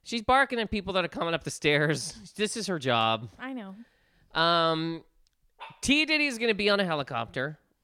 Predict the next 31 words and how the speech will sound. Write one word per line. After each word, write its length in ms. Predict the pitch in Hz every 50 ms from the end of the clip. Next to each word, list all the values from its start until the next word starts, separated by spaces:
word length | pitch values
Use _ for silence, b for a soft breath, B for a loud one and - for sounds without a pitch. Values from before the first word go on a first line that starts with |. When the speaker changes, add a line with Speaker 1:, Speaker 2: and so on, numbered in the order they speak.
| _ _ _
Speaker 1:
fire 480 | _ - 214 196 208 214 220 220 214 -
all 220 | 180 190 190 190
around. 440 | 185 175 160 147 143 139 147 147 - _
He's 280 | - - - 208 208 185
going 240 | 220 220 214 214 208
to 140 | - 226 208
salute 480 | - - - 196 185 196 214 233 214 -
the 80 | 240
people, 640 | 185 - 233 226 226 185 - 196 190 208 220 220 - _
right? 440 | - 160 170 185 208 214 - - -
Just 200 | - 196 190 -
salute 440 | - 233 220 220 220 214 214 208 - -
and 100 | 175 175
be 100 | 180 180
like, 420 | 180 175 175 170 165 - - - _ _ _ _ _ _ _ _ _ -
"We 120 | 160 170
gave 220 | 156 185 185 180 165
it 60 | 160
a 40 | 151
shot," 400 | - - 165 139 127 113 107 - _ _ -
and 340 | 156 156 151 151 151 147 - _ _
fly 640 | _ - - - 170 165 175 180 185 190 196 202 190
off 480 | - 156 175 175 170 170 170 160 - - -
into 800 | - 165 165 160 151 - - 175 160 156 151 147 147 143 139 135 _ _ _ _ _ _
wherever 400 | - 139 151 156 160 156 147 151
the 120 | 139 139 123
fuck 280 | - - 139 127 -
he 120 | - 135 123
goes. 360 | 131 123 113 107 107 101 -
Maybe 280 | 143 147 160 160 165
goddamn 640 | 151 160 160 156 156 143 160 160 160 156 156 151 143